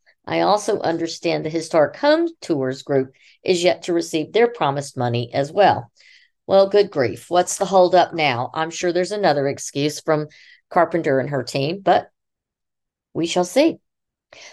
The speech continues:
The Pilgrimage group, the Historic Homes Tour, held their pilgrimage last April, and their five oh one C three paperwork is in, and I can't understand what else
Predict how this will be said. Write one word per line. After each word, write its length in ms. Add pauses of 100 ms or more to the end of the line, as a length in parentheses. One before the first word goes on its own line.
(100)
The 100
Pilgrimage 840 (160)
group, 440 (600)
the 80
Historic 380
Homes 400
Tour, 360 (760)
held 300
their 180
pilgrimage 600
last 480
April, 500
and 140
their 80
five 240
oh 80
one 180
C 280
three 240
paperwork 720
is 200
in, 400 (520)
and 100
I 60
can't 240
understand 560
what 200
else 320